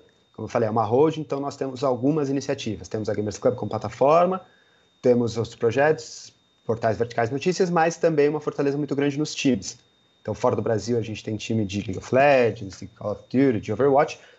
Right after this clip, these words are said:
No Brasil, a gente tem o M B R de C S, de Rainbow Six e o Corinthians com o Free Fire. E é muito legal porque essa é uma conversa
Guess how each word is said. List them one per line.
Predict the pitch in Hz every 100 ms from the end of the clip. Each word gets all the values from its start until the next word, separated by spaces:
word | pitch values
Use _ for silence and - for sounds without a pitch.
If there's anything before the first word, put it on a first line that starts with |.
| _ _
No | - 147
Brasil, | 147 135
a | 143
gente | 139 -
tem | 127
o |
M | 117
B | 101
R | 104 135 147
de | 127
C | -
S, | 143 170 175 - 170 165
de | 135 113
Rainbow | 110 107
Six | 120 190 - - _ _ 170
e | 190 240 - _
o | 165 175
Corinthians | 196 165 151 - 170
com | - 156
o |
Free | 156 170
Fire. | - 117 101 92 - _ _ _ _ _
E | 113
é |
muito | 120 156 160
legal | 135 123 139
porque | 131 110 -
essa | 127 127 123 120 117 139 139 135 123 117 113 107
é | 139
uma | 127
conversa | 120 127 117 131 - 123